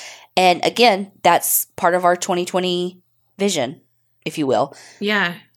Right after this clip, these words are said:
Speaker 1: And so thank y'all so much for supporting us so that we can, can do these things and go and meet more of you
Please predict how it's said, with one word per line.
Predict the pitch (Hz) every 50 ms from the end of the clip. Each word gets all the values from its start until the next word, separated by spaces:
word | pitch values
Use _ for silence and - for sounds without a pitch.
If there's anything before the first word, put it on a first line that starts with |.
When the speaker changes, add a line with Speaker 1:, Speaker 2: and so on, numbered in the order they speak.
| - -
Speaker 1:
And | 202 202 196
so | - 208 190 180 175 170 170 - - _ _ -
thank | - 190 202 226 226 254
y'all | 220 202 208 202 - -
so | - - - - - 208 190 196
much | 208 202 190 - - -
for | 202 185
supporting | 185 - 185 180 - 196 185 180 180 175 170
us | 165 165 160 - -
so | - - 180 165
that | 165 165 - 160
we | 165 160
can, | - - 185 165 160 156 160 165 _ _ _ _ _ _ _ _ _ _ -
can | - 233 202
do | 175 185 202 285
these | 277 285 214 - -
things | - 147 143 143 147
and | 160 165 170
go | 180 185 214 220 202 185 170
and | - 160 175 175
meet | 190 196 226 220 - -
more | 196 190 208 226 220
of | 202 185 175
you | 180 170 160 160 156 151 160